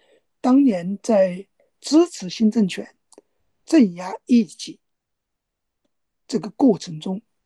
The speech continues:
做出的加引号的贡献，可能远远大过现在正在批评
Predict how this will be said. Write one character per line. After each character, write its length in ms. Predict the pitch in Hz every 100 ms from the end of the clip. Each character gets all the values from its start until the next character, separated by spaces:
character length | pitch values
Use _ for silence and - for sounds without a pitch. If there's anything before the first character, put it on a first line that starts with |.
| _ _ _ _ _ _ -
做 180 | 214 165
出 180 | 202
的 140 | 170 - 508 _ -
加 180 | 190 196
引 160 | 175
号 160 | - 180
的 100 | -
贡 240 | - 185
献， 240 | - 202 - _ _ _ _ _ _ _ _ _
可 100 | -
能 140 | 190 208
远 260 | 170 156
远 220 | 233 175 - _ _ _ _
大 240 | 277 254
过 280 | - - - _
现 320 | - - 185
在 260 | 185 180 - _ _ _ _ _ _ _ _ _
正 220 | - 175
在 340 | 160 165 190 240 _ _ _ _ _ _
批 260 | - 233 233
评 300 | - 156